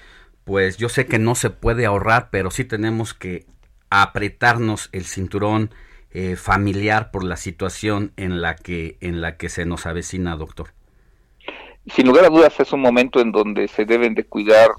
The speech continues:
Speaker 2: los gastos, evitar gastos innecesarios, en donde, eh, se debe ser consciente de que se va a una época, de acuerdo al secretario de Hacienda, pues no observada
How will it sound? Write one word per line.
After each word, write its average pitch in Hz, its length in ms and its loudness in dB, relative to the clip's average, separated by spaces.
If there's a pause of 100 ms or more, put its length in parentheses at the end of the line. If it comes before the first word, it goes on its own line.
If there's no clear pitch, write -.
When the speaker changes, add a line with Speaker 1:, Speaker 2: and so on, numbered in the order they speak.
Speaker 2:
los 95 240 -6
gastos, 123 460 2
evitar 110 400 0
gastos - 400 2
innecesarios, 123 840 4 (340)
en 110 180 2
donde, 104 880 4
eh, 104 180 0
se - 140 -4
debe 113 160 4
ser - 220 0
consciente 110 640 -2
de 107 100 -4
que - 160 -6
se 104 260 2
va 110 300 8 (280)
a - 120 6
una 117 300 8
época, 104 580 6
de 104 160 -2
acuerdo 127 300 2
al - 40 -2
secretario - 380 -2
de 113 60 0
Hacienda, 107 420 -2
pues - 320 -10
no 120 140 0
observada 123 760 6